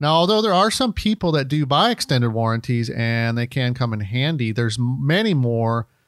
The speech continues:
that buy the extended warranty and never make a claim or are never allowed to get a claim from a company. They deny it. Companies deny the claim.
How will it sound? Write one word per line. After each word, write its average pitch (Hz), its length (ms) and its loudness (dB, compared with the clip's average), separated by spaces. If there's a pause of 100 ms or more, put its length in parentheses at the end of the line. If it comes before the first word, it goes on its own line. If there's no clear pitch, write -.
(200)
that 127 140 -4
buy 135 160 4
the 131 100 0
extended 123 420 -2
warranty 113 600 -4
and 107 640 -4 (160)
never 117 600 -2 (140)
make 113 180 -6
a 127 40 -10
claim 156 500 0
or 120 220 0
are 113 160 0
never 117 460 0
allowed 110 600 -2
to 107 480 -6 (220)
get 202 140 0
a - 40 -2
claim 104 280 -4
from 107 180 -10
a 104 40 -8
company. 117 420 -12 (480)
They 113 140 -2
deny 135 400 2
it. 104 200 -6
Companies 120 380 -4
deny 139 340 0
the 131 80 -2
claim. - 380 -12